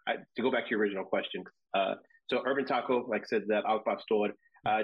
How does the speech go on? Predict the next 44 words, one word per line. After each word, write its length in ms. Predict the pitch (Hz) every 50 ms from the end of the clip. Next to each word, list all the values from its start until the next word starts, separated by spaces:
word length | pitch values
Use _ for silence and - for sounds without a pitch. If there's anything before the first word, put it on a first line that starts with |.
| 110 110
down 220 | 123 120 120 127
in 120 | 127 113
Brownsville, 420 | 104 110 110 113 113 107 107 120 110
there's 140 | 104 101 -
a 120 | - 120
place 100 | 107 - -
called 200 | 113 107 92 90
Betta's, 360 | 117 110 113 113 110 - - 101 - _ _ 117
uh, 80 | 107 98
Back-, 220 | 87 107 110 107 - - 120 104 110 - - _ _ -
Backyard, 320 | 127 117 - - 120 113 117 - -
Backyard 520 | 95 117 120 120 - 127 120 117 117 98
Barbecue. 500 | 92 104 101 92 92 - _ - 95 92 - _ _ _ _ _ _ _ _ -
And, 320 | 104 107 107 104 98 107
uh, 40 | 98 -
he 100 | 120 117
still 260 | - - - 139 113
does 260 | 101 113 110 107 104
his 140 | 107 98 -
cow 260 | - - 110 110 107
heads 320 | 104 107 104 101 98 95 -
in 120 | 120 107 101
the 80 | 104
ground 340 | 90 98 98 98 98 101 101
in 60 | 101
the 80 | 98 98
pozo, 640 | - 113 107 101 - - - 95 92 92 92 92 - -
like 120 | 98 - -
the 60 | 110
old, 220 | - 107 110 101 95 - - _ _
the 60 | 113 107
old 260 | 113 113 117 107 -
school 280 | - - - 107 104
way. 260 | 101 101 95 98 92 - - - - - - - - _ _ -
He's 120 | 123 107
the 80 | 123 120
only 160 | 123 135 139
person 320 | - 147 131 - - 131
in 80 | 120 117
America 420 | 107 110 113 110 110 107 - 104
that's 200 | 95 92 - -
still 300 | - - - 123 113 110
by 200 | 101 107 104 101
health 240 | 95 - 113 107